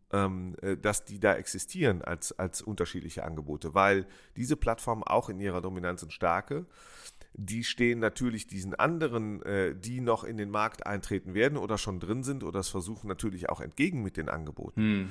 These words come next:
Speaker 1: So, und das ist auch eine Angebotsvielfalt, das sollte man nicht unterschätzen. Und je machtvoller diese Player sind, ähm, umso, umso besser auch für eine Apotheke. Ich teile nicht alles, was die machen, ich finde nicht alles gut, aber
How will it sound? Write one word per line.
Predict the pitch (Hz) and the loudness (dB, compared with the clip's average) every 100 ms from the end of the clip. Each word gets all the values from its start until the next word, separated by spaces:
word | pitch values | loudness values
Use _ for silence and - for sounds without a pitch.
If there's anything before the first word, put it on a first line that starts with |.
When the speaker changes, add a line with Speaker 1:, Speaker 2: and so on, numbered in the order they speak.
| 90 - - | -10 -16 2
Speaker 1:
So, | 117 | 4
und | 110 | 6
das | 107 | 2
ist | 110 | -2
auch | 113 | -4
eine | 104 | -2
Angebotsvielfalt, | 80 110 95 95 - 165 214 95 82 | -2 -2 -4 -4 -2 -2 2 2 2
das | 90 | 0
sollte | 110 113 | -2 -2
man | 104 | -6
nicht | 120 131 | -6 -8
unterschätzen. | 107 101 151 151 - 90 107 - - | -4 -2 -2 -2 -4 -6 -10 -18 -6
Und | - 101 | -4 2
je | 107 | 4
machtvoller | 110 147 - - 131 123 120 | 6 4 0 4 6 6 4
diese | 113 104 101 | 0 -2 0
Player | - 143 190 101 | 2 2 4 2
sind, | 85 87 123 - - - - - - - - - - | 2 -2 -6 -12 -20 -20 -20 -20 -20 -20 -20 -20 4
ähm, | 107 101 98 98 - - - - | 8 8 6 -4 -10 -20 -20 0
umso, | 139 143 123 113 | 4 6 4 4
umso | 98 - 127 107 | 2 0 0 2
besser | 95 143 - 104 60 | 6 6 6 4 4
auch | 95 - - 92 | 0 -4 -6 -4
für | 107 | 0
eine | 95 | 2
Apotheke. | 82 98 - 90 - - | 0 -2 -2 -2 -2 -6
Ich | - - | -6 0
teile | 131 135 160 | 8 10 12
nicht | 139 - | 10 8
alles, | 117 131 120 | 6 4 2
was | 120 | -2
die | - | -2
machen, | 110 165 - 127 | 4 4 4 -2
ich | - | -2
finde | 127 110 | -4 -2
nicht | 107 | -2
alles | 98 95 | -2 -4
gut, | - 214 143 - | -2 0 0 0
aber | 90 101 92 | 0 2 -2